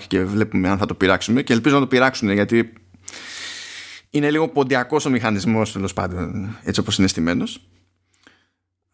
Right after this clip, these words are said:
Αλλά εκεί που δεν είναι ποντιακός ο μηχανισμός, είναι στο άλλο το μέτωπο, διότι εκτός του ότι αυτό επηρεάζει την πλειοψηφία των developers που έχουν οτιδήποτε στο App Store, το οποίο είναι λογικό, γιατί τα μεγαθύρια είναι πάντα λίγα,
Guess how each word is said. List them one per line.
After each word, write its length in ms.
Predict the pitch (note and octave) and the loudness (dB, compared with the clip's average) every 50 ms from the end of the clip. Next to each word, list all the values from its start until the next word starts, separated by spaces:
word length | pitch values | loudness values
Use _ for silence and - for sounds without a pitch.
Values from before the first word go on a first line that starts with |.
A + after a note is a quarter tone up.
| _ _ - | _ _ -4
Αλλά 1120 | - B2+ B2+ B2+ B2+ B2 B2 B2 B2 A#2+ A#2 A#2 A#2 A2+ A2+ A2+ A2+ A2 A2 A2 A2 G#2+ | -2 0 2 2 2 2 2 2 2 2 2 0 0 2 2 2 2 2 2 0 0 0
εκεί 200 | A2 A2 G3 G3+ | 0 0 -2 -2
που 100 | - G3 | 0 2
δεν 160 | F#3+ G#3+ G#3+ | 2 2 2
είναι 260 | F#3 E3 C#3+ C3 A#2+ | 2 2 2 2 2
ποντιακός 480 | - A#2+ A2 G#2 G#2+ G2+ - - G#2 - | 2 0 0 2 0 0 0 -2 -2 0
ο 40 | G2+ | 0
μηχανισμός, 680 | G2+ G#2+ F#2 F#2+ F#2 - F#2+ G#2 D#3 B3+ - - - | 0 0 0 0 0 0 0 0 0 0 -2 -2 -2
είναι 360 | A#3 G3 G3 G3 G3+ G3+ G3+ | -2 0 0 0 0 0 0
στο 440 | G3+ - F#3 F3 F3 F3 E3+ E3+ F3 | 0 0 0 2 2 2 2 2 4
άλλο 120 | E3 C#3 A2+ | 2 2 2
το 100 | A2 G2+ | 2 0
μέτωπο, 380 | G2 F#2+ - G2+ - B2+ D#3 G#3+ A#3 | 0 0 -2 -2 -2 -2 -2 -2 -2
διότι 520 | - E3+ D#3 D3 - D3+ C#3+ C#3 B2+ - - | 0 0 -2 0 0 2 2 2 2 2 0
εκτός 300 | - B2 - - G#3 - | -2 -4 -2 0 -2 0
του 60 | - - | 0 0
ότι 120 | - G3+ | 0 2
αυτό 260 | - - D3 - - E3+ | 0 0 -2 0 0 0
επηρεάζει 720 | E3+ - F3 D3 C3+ B2+ C#3 D#3 D3+ D#3+ D#3+ D3 - - - - - _ _ | 2 2 2 4 6 4 4 4 2 0 0 0 -2 -4 -14 -20 -20 _ _
την 160 | - C#3 A#2+ | -2 0 0
πλειοψηφία 420 | A#2 B2 A#2+ - - A2+ - D3+ D3 | 2 0 0 2 0 2 2 2 2
των 120 | D3 C3+ B2 | 4 4 2
developers 480 | A2+ G#2 A#2 G#2+ G2 E2 - F#2+ F#2+ - | 4 4 4 2 2 0 -2 -4 -4 0
που 120 | G#2 A2 | 2 2
έχουν 160 | A2+ A2 A#2 | 2 4 2
οτιδήποτε 400 | G#2+ - A2 G2 A2 - - F2+ | 2 2 2 2 2 2 0 -2
στο 200 | F2 - - F2 - | 0 0 0 0 0
App 80 | - | 0
Store, 180 | - F#2 C3+ - - _ | -2 -4 -4 -4 -8 _
το 100 | - - | -6 -6
οποίο 160 | B2 - E3+ | -2 0 0
είναι 120 | E3+ D#3 C#3+ | 2 4 4
λογικό, 400 | C3+ A#2+ B2 B2 A#2+ B2 G#2+ F#2+ | 4 4 2 2 2 2 2 2
γιατί 480 | F#2 F#2 F#2+ F#2+ - A#2 A#2 A#2 A2 - - _ _ _ _ _ _ _ _ - | 0 -6 -6 -2 0 2 2 2 0 -4 -16 _ _ _ _ _ _ _ _ -2
τα 80 | A#2+ | 0
μεγαθύρια 400 | A2+ A2+ G#2+ G#2 - - D3+ D3+ | 2 4 2 2 2 2 2 2
είναι 120 | C#3+ C#3 C3+ | 4 2 2
πάντα 220 | - C3 A#2+ B2 | 2 2 4 4
λίγα, 300 | B2+ B2+ A2+ F2 - - | 4 4 2 0 -4 -6